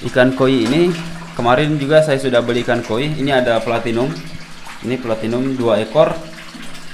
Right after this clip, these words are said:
Dan, eh, ada juga selayar kujaku. Itu yang ukurannya tiga puluh lima senti kemarin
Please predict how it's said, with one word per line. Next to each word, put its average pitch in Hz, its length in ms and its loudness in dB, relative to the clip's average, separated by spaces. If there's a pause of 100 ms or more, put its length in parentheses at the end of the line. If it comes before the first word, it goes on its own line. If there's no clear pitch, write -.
(140)
Dan, 110 160 -6 (400)
eh, 107 240 0
ada 113 240 0
juga 143 400 4
selayar 117 560 2
kujaku. 117 480 0 (1500)
Itu 135 240 -4
yang 120 160 2
ukurannya 120 480 0
tiga 113 160 -2
puluh 113 240 -4
lima 113 160 -2
senti 107 240 -6
kemarin 120 480 0